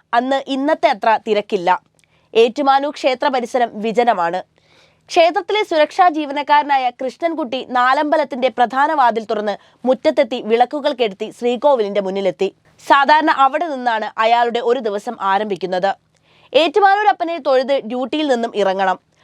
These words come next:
അങ്ങനെ മനസ്സിൽ കരുതിയാണ് അയാൾ ശ്രീകോവിലിനരികിലേക്ക് എത്തിയത്.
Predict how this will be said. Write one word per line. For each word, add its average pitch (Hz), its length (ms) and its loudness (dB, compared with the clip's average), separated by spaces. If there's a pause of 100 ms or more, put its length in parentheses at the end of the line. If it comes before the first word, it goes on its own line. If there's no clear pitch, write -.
(180)
അങ്ങനെ 247 380 2
മനസ്സിൽ 240 440 0
കരുതിയാണ് 233 440 0
അയാൾ 214 420 -2
ശ്രീകോവിലിനരികിലേക്ക് 208 1000 -2
എത്തിയത്. 180 380 -2